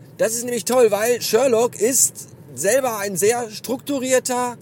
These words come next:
effizienter und pragmatischer Mensch. Und er hasst andere,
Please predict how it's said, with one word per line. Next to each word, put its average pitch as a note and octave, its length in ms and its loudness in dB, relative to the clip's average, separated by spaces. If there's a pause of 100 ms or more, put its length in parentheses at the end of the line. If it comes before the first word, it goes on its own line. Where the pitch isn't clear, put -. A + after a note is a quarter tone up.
(540)
effizienter G#3+ 1120 -2
und G#3+ 280 0
pragmatischer C#3 840 -2
Mensch. F#2 440 -10
Und B3+ 320 -2
er D3 240 -2
hasst - 460 0
andere, D3+ 640 -2